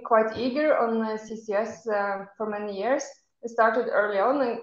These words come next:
as an early mover on this. And we also have experience with two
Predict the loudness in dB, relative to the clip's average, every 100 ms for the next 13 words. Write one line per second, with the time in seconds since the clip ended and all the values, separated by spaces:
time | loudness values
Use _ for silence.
0 | -8 -8 -8 -4 -2 -2 -2 -6 -4 -2
1 | 0 -2 -4 -6 -4 -2 -4 -8 _ _
2 | _ 0 4 4 4 -4 -16 _ -14 2
3 | 2 4 2 4 2 2 -10 -16 -2 4
4 | 6 4 0 -4 -8 -10 -8 -6 -8